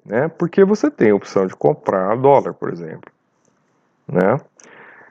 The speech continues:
E se você comprar dólar, você tá comprando a própria moeda, né? E vai guardar a moeda. Você pode perder alguma coisa? Você pode perder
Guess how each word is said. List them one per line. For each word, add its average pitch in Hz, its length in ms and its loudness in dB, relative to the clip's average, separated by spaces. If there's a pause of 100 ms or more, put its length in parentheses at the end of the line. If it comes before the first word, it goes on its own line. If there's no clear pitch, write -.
(120)
E 175 180 6
se - 140 0
você 143 240 2
comprar 92 400 0
dólar, 101 480 2 (160)
você 165 180 -12
tá 147 120 -2
comprando 143 420 0
a 135 60 -2
própria 120 320 -2
moeda, 135 680 2 (760)
né? 95 420 2 (460)
E 107 60 0
vai 98 160 4
guardar 117 300 2
a 175 40 -4
moeda. 175 480 -6 (840)
Você - 120 0
pode 135 320 2
perder 98 200 -4
alguma 98 200 -8
coisa? 127 340 0
Você - 140 -14
pode - 280 -10
perder 175 520 2